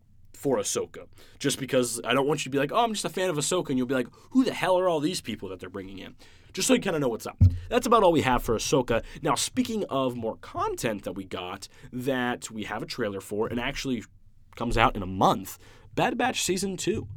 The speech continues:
which is one of those things where when I first watched the first two episodes, I,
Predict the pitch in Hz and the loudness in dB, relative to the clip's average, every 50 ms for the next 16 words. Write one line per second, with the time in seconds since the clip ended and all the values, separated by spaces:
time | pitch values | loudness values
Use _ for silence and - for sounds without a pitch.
0 | - - - - - - 160 156 - 151 143 180 202 214 220 214 202 - 208 196 | -14 -14 -14 -10 2 2 4 4 4 2 2 4 6 8 8 8 8 6 2 0
1 | - 170 165 147 147 165 160 139 127 - - 220 240 247 - 208 208 190 - - | 0 -2 -2 0 0 0 2 2 0 4 6 6 6 6 4 4 2 2 2 2
2 | - 147 127 180 180 170 - - 143 165 175 - 135 - - 120 107 101 101 - | -6 -4 -2 0 0 0 0 0 0 0 0 0 -2 0 2 2 2 2 0 -2
3 | - - - - - - - 120 123 127 123 107 98 | -12 -16 -20 -20 -14 -2 4 6 6 6 6 4 0